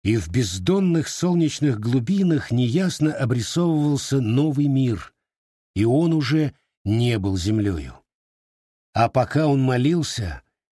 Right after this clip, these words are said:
идиот сполз с постели, шумно ворочая оживающими, но все еще слабыми ногами. Он стал ползать с начала весны, и уже не раз приходилось отцу Василию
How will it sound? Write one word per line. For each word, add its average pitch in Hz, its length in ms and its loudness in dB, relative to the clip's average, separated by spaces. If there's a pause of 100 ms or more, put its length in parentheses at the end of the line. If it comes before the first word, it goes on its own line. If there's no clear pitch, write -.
(200)
идиот 139 680 2
сполз - 480 -2
с - 120 -10
постели, 135 760 -2 (460)
шумно 147 480 2
ворочая 131 580 0
оживающими, 123 1000 0 (340)
но 120 140 2
все 131 240 -2
еще 123 280 -2
слабыми 117 500 0
ногами. 101 580 -4 (1000)
Он 196 180 2
стал 196 400 -2
ползать 175 580 0
с - 100 -8
начала 170 360 0
весны, 147 720 -2 (600)
и 120 100 2
уже 139 320 2
не 143 120 2
раз 156 280 0
приходилось 123 680 0
отцу 127 280 0
Василию 117 760 0